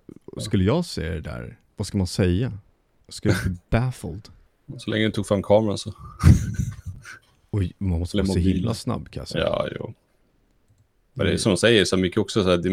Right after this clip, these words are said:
Speaker 2: my-, mycket som ser och berättar så f-, så frågar folk om varför, varför spelar inte du in eller filmar det där? Bara, nej, alltså, det är inte alltid man tänker på. Det är som, alltså, många, man lyssnar på, jag lyssnar på jättemycket så här Bigfoot, Bigfoot-vittnesmål och de säger det. Men man tänker inte på det.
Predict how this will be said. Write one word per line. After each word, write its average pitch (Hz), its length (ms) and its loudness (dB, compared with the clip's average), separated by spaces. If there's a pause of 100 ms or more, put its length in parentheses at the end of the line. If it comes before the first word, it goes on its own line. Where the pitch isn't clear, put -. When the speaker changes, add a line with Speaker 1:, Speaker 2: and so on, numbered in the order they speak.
Speaker 2:
my-, - 120 -2
mycket 95 280 -6
som 90 100 -4
ser 92 220 2
och 87 80 0
berättar 90 360 -2
så - 160 -10
f-, - 300 -16
så - 260 -8
frågar 92 440 -2
folk 95 160 -4
om 98 180 0
varför, 101 340 -4 (260)
varför 101 200 -4
spelar 101 260 0
inte 95 120 0
du 98 60 6
in 104 100 4
eller 90 120 0
filmar 101 380 0
det 101 60 0
där? 85 100 2
Bara, 85 140 -4
nej, 101 420 0
alltså, 90 560 0 (1160)
det 107 160 -4
är 110 80 6
inte 107 160 4
alltid 104 180 2
man 98 80 2
tänker 107 320 0
på. 92 140 -2
Det 98 80 2
är 101 40 0
som, 98 180 -2
alltså, 98 320 -2
många, 95 420 -2
man 95 260 -2
lyssnar 92 260 -4
på, 92 320 0
jag 90 100 2
lyssnar - 260 -4
på - 120 -8
jättemycket - 320 -10
så - 80 -6
här 92 100 -10
Bigfoot, - 380 -8 (120)
Bigfoot-vittnesmål 92 1120 -4
och 92 80 -2
de 95 120 -2
säger 107 240 0
det. - 120 -6 (520)
Men 104 180 2
man 101 140 2
tänker 101 340 -2
inte 95 140 -8
på - 220 -8
det. - 100 -10